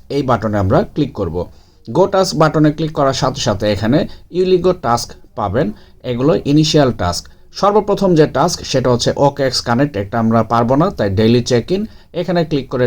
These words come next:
ডেইলি চেক ইন করে আমরা পাঁচশো গো পয়েন্ট অর্জন করব। এরপর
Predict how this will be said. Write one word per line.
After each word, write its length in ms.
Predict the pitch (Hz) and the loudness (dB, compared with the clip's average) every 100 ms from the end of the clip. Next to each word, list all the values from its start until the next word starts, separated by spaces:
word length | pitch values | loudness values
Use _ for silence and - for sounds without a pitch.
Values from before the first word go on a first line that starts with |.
| 110 | 2
ডেইলি 220 | 110 110 113 | 2 2 0
চেক 160 | 110 123 | -2 -2
ইন 80 | 117 | -2
করে 100 | 120 156 | 2 2
আমরা 140 | 117 107 113 | 2 0 -2
পাঁচশো 320 | 107 - 147 185 107 | -2 0 2 0 2
গো 80 | 110 95 | 0 2
পয়েন্ট 200 | 107 107 - 113 | 0 0 -4 -6
অর্জন 220 | 110 117 113 | -2 -2 0
করব। 160 | 123 135 208 - | 0 2 0 0
এরপর 200 | 101 | 0